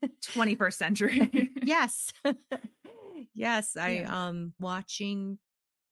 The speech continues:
Speaker 2: twenty-first century, you know, recent occurrences in our, in our country unfold.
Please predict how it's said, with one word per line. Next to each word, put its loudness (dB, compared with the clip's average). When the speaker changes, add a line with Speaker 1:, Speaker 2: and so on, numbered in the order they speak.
Speaker 2:
twenty-first -10
century, -8
you -8
know, -6
recent -8
occurrences -6
in -6
our, -4
in -4
our -2
country -2
unfold. 2